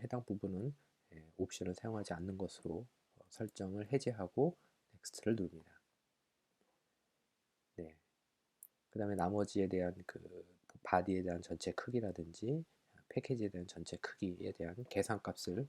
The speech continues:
적용하는 부분입니다. 기본값으로 놔두고 넥스트. 네, 가장 중요한 부분인데 실제 저희는 정확한 리드의 크기를 입력했습니다. 그러면 그 리드의 크기가, 아, 설정되어 있는 것보다 좀 더 큰 사이즈로 랜드가 만들어집니다.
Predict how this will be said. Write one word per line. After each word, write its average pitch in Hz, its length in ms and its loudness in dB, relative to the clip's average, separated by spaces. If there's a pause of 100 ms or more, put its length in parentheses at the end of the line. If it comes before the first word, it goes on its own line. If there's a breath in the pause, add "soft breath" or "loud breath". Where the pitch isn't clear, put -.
적용하는 90 460 0
부분입니다. 80 600 -8 (640)
기본값으로 98 580 -4
놔두고 90 640 -2
넥스트. - 480 -10 (1080)
네, 104 200 2
가장 147 260 8
중요한 147 260 6
부분인데 131 560 6
실제 147 360 6
저희는 117 360 2
정확한 123 600 0
리드의 120 400 6
크기를 175 400 8
입력했습니다. 95 800 -2
그러면 95 380 -4
그 - 100 0
리드의 107 480 4
크기가, 139 580 2 (380 loud breath)
아, 95 440 -18
설정되어 131 440 2
있는 107 140 -2
것보다 98 200 0
좀 120 200 0
더 120 240 0 (720)
큰 226 260 4
사이즈로 127 500 8
랜드가 98 380 6
만들어집니다. 85 680 -6